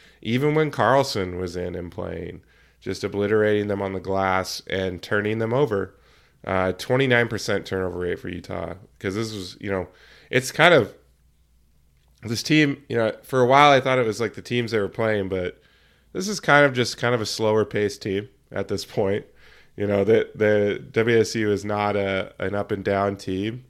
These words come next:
you know, despite the athletes they have on the team. They, they're just, uh, they're focused on defense. I think they might be, uh, in the mode of saving some energy on offense a little bit sometimes,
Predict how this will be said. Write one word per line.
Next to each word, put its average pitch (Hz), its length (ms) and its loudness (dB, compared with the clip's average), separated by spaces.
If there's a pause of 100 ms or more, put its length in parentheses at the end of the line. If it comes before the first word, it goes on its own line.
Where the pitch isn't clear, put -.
you 98 100 -8
know, 95 80 -2
despite 98 400 -2
the 98 140 -2
athletes 98 500 -4
they 95 120 -4
have 95 120 -2
on 98 140 -6
the 95 60 -6
team. 101 300 -6
They, 92 240 -6
they're 98 240 -2
just, 98 300 -6 (580)
uh, 95 360 0
they're 104 160 0
focused 113 340 -2
on 104 140 -2
defense. 107 440 -4
I 104 60 -2
think 107 220 -4
they 107 80 -4
might 101 240 -4
be, 98 280 -4 (720)
uh, 95 220 -2
in 110 140 2
the 110 80 2
mode 107 320 4
of - 280 -4
saving 104 440 -2
some 98 160 -8
energy 98 320 -4
on 95 100 -2
offense 98 460 -4
a - 20 -4
little 101 180 -2
bit 104 220 -2
sometimes, 107 640 -6